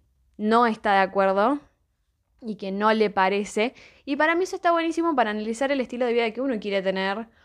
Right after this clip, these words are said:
o, o las opiniones que uno tiene, por ahí las materializa en otras vidas, porque es medio, es un poco complicado darse cuenta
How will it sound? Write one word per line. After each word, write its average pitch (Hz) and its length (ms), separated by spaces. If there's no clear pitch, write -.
o, 208 320
o 214 120
las 202 220
opiniones 214 520
que 208 140
uno 208 320
tiene, 220 420
por 202 180
ahí 196 120
las 214 180
materializa 202 1120
en 208 420
otras 196 340
vidas, 208 380
porque 185 280
es 202 60
medio, 214 360
es 196 160
un 202 140
poco 202 200
complicado 196 440
darse 196 240
cuenta 196 380